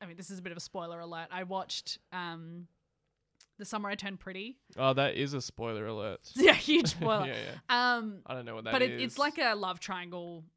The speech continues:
Speaker 1: teen
Speaker 2: Sure.
Speaker 1: romance. And
Speaker 2: Sure,
Speaker 1: it was
Speaker 2: sure,
Speaker 1: really
Speaker 2: sure.
Speaker 1: fun. I really enjoyed it. But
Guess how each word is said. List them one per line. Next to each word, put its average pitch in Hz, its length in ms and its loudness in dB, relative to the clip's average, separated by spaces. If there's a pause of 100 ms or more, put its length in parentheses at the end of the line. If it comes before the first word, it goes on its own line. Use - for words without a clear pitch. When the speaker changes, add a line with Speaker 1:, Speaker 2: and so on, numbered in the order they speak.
(140)
Speaker 1:
teen - 220 -6
Speaker 2:
Sure. 107 120 -2
Speaker 1:
romance. 165 400 -8
And 262 80 2
Speaker 2:
Sure, 349 60 0
Speaker 1:
it - 0 -
was 392 100 2
Speaker 2:
sure, 330 80 0
Speaker 1:
really 403 200 4
Speaker 2:
sure. 247 100 -2
Speaker 1:
fun. 269 220 6
I 214 60 2
really 226 400 2
enjoyed 208 400 -6
it. 175 220 -8 (500)
But 214 260 8